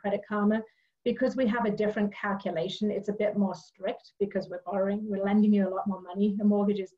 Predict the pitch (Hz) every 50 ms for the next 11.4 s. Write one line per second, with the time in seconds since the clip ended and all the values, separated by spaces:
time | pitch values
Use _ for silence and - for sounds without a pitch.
0 | _ _ _ - 403 370 302 233 - - 208 202 202 196 202 208 202 208 202 -
1 | - 208 196 190 185 185 170 170 160 - 170 165 160 - 107 101 - _ _ _
2 | _ _ _ _ _ _ _ _ _ _ _ - 233 226 208 208 202 202 196 196
3 | 202 202 - - - 262 240 240 233 233 233 226 226 240 - - - _ _ _
4 | - - 269 202 - 359 440 480 427 403 262 208 - - 208 214 214 - - _
5 | - - - - - - 196 190 - - 165 180 208 202 _ _ _ _ _ _
6 | _ _ _ _ _ _ _ - 226 226 240 226 254 220 196 175 - 156 160 -
7 | - _ - 254 247 - - 247 247 247 247 247 202 202 262 285 294 311 330 330
8 | 320 - - - - - 220 226 220 214 208 208 202 202 196 190 190 - - 240
9 | 254 254 208 - - 240 208 208 208 208 - 220 202 202 202 202 196 202 196 208
10 | 196 - 208 202 208 208 202 196 196 190 196 190 180 202 190 196 196 202 196 196
11 | 196 196 196 196 196 196 - -